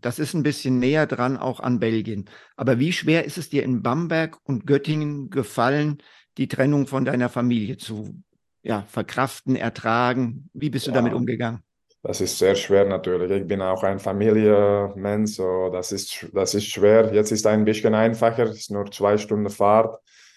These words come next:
Speaker 2: Äh, wir versuchen, eine gute Balance zu behalten, äh, und, und zumindest, äh, einander in jede drei Wochen zu sehen.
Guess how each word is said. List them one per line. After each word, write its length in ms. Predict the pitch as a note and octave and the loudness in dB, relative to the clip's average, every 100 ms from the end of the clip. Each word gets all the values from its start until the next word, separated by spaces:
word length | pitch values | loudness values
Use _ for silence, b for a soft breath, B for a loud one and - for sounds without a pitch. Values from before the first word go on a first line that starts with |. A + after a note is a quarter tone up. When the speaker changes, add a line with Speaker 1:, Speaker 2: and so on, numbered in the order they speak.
| b b _ - | b b _ -6
Speaker 2:
Äh, 60 | |
wir 520 | F#2+ G2+ G2+ G2+ G2 G2 | 0 2 2 0 0 -4
versuchen, 520 | G2 F#2 G#2+ A2 G2+ | -4 -2 0 0 -2
eine 180 | G#2 G#2+ | -2 0
gute 220 | A2 A2 | 0 0
Balance 420 | G#2+ G#2 A2 A2 | 0 0 0 -2
zu 160 | A2 G#2 | -6 -4
behalten, 640 | G2+ G#2 G#2+ G#2+ G#2 G2+ - | 0 0 0 -4 -8 -10 -10
äh, 40 | |
und, 1200 | F#2 F#2+ F#2+ F#2 F#2+ F#2+ F#2+ F#2 - - - F#2 F#2 | -4 -2 0 0 0 -2 -4 -4 -8 -12 -14 -10 -4
und 220 | G2 G2 | -4 -2
zumindest, 580 | G2+ G2+ G#2+ G#2+ G#2+ - | 0 4 4 4 0 -10
äh, 80 | |
einander 1040 | - - - G2+ G2 G2 G2 G2 G2+ G2 G2+ | -12 -10 -6 0 2 2 2 2 0 -2 -2
in 180 | G#2 | -2
jede 400 | G2+ F#2+ G#2 G#2 | 0 2 4 4
drei 300 | G2+ G#2 G#2+ | 4 4 6
Wochen 260 | G#2 G#2+ G#2+ | 6 4 2
zu 120 | G#2 | 0
sehen. 480 | G2 A2 A#2+ A#2+ A#2+ | 0 2 2 0 -8